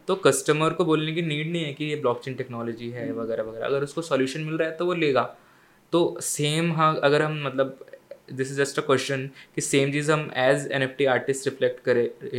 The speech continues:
Speaker 1: रियल वर्ल्ड में कि ये डिजिटल आर्ट है, इसकी ये वैल्यू है और ये आपका ही रहेगा कॉन्ट्रैक्ट वाइज,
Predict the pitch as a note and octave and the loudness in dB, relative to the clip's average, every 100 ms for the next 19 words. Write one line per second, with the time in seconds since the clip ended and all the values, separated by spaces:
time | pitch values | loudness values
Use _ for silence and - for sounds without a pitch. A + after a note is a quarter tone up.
0 | A#2+ A#2+ B2 A#2+ A#2+ A#2 A#2 A#2 A#2+ A#2+ | -2 0 0 2 0 -2 -6 -10 -8 -8
1 | A#2+ A#2+ B2 A#2+ A#2 B2 F3+ G#3 - _ | -8 -6 -4 -2 -4 -6 -10 -10 -20 _
2 | _ - B2 - C3 C3 B2 A#2+ C#3+ D#3+ | _ -10 -8 -2 0 4 2 2 0 -2
3 | F3+ C3 B2+ C3+ B2 A#2+ - C#3 D3+ C3+ | -6 -2 0 0 0 -2 -2 -2 -2 -2
4 | A#2 B2+ C3 A#2 A#2 A#2 A2+ G#2 | 0 -2 -2 -4 -4 -6 -6 -8